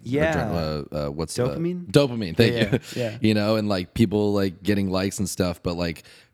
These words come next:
Speaker 2: this kind of content to me is something that people will want to come back to, will continue to want to consume. And, like, for me, it's like when I'm, when I'm gone, there's,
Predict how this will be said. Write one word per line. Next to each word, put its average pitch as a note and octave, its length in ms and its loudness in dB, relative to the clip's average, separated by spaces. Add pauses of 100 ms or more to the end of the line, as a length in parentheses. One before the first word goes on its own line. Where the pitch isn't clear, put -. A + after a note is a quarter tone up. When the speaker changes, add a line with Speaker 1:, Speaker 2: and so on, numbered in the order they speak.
(340)
Speaker 2:
this A2 400 2
kind G#2+ 300 0
of F2 300 -6
content F2+ 580 0
to G2+ 100 -4
me F2+ 280 0
is E2+ 120 -2
something F2+ 460 0
that D#2+ 280 -2 (320)
people G2+ 360 2
will F#2 180 -2
want F2 220 -4
to E2+ 60 -10
come D#2+ 200 -8
back E2 280 -4
to, F2+ 300 -2 (320)
will F2+ 140 2
continue G2 480 0
to F2+ 120 -6
want F2 180 -2
to F#2+ 100 -2
consume. F2 640 -4 (420)
And, A#2 160 4
like, G#2+ 300 0
for A#2 200 2
me, B2+ 200 2
it's G#2+ 180 0
like F#2+ 160 0
when G2 140 2
I'm, G2 380 0
when G2 140 4
I'm A2+ 140 2
gone, E2+ 520 -4 (640)
there's, G#2+ 460 0